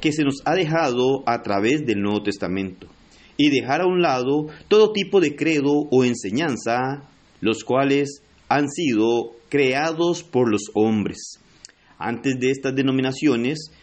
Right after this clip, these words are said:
que fueron creadas por los hombres, ya existía la iglesia que Cristo fundó, porque Cristo la estableció en el año treinta y tres, en el día de Pentecostés. Cualquier persona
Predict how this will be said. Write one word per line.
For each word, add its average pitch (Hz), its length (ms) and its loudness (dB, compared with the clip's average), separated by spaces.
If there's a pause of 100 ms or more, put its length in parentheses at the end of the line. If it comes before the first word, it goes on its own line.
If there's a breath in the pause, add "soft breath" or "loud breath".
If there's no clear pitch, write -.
(140 soft breath)
que 156 140 0
fueron 156 260 2
creadas 135 560 0
por 123 160 0
los 120 140 0
hombres, 123 540 0 (240 soft breath)
ya 107 200 -4
existía 127 1000 -2
la 113 180 0
iglesia 107 580 -2
que 104 160 -4
Cristo 147 340 -2
fundó, 85 460 -4 (520 soft breath)
porque 135 280 0
Cristo 156 360 0
la 147 80 0
estableció 123 800 -2
en 123 180 -2
el 95 160 -2
año 165 240 -4
treinta 135 260 -2
y 101 40 -2
tres, 110 420 -4 (320 soft breath)
en 123 120 0
el 101 200 -2
día 117 180 2
de 107 80 -2
Pentecostés. 90 880 -8 (560 loud breath)
Cualquier 143 320 0
persona 135 840 -2